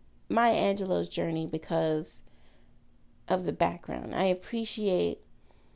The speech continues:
Toni Morrison's journey because she took such a, such a path that a lot of people don't take. I appreciate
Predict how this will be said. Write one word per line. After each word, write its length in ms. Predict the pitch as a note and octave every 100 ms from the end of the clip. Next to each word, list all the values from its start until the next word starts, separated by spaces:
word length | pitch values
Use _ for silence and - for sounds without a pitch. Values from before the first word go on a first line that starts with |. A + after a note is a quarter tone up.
| - -
Toni 280 | A3+ G#3
Morrison's 540 | F#3 F#3 G3+ G3+ F3+ E3+
journey 300 | E3+ E3 E3
because 360 | E3 - E3+
she 140 | - F#3
took 420 | - F#3+ - - - - - - - -
such 280 | - G#3+ G#3
a, 380 | E3+ D#3+ - -
such 300 | - C4 A#3
a 220 | F3 C#3+ -
path 400 | - A3+ G#3+ G#3 -
that 260 | F#3 F3
a 60 | F3
lot 180 | F#3+ G#3
of 60 |
people 240 | A#3 G3+ F3+
don't 340 | F3+ F3+ -
take. 420 | - F3 C#3 - -
I 120 | - G3
appreciate 840 | F#3+ - B3+ B3 G3 G3+ F#3 -